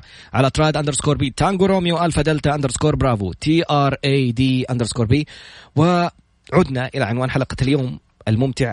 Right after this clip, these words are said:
الجميل، المحفز، عشر خطوات لإتقان فن الحوار.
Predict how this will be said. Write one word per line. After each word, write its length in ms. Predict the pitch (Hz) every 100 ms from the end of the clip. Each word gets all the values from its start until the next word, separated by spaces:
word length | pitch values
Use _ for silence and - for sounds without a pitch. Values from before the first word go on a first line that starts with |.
| 120
الجميل، 520 | 107 113 123 123 120 110
المحفز، 760 | 104 110 110 139 - 127 143 - -
عشر 420 | 131 196 170 143
خطوات 560 | 143 147 156 175 202 - - _ _
لإتقان 580 | 123 139 156 160 - 185
فن 180 | 202 208
الحوار. 520 | 190 185 214 170 -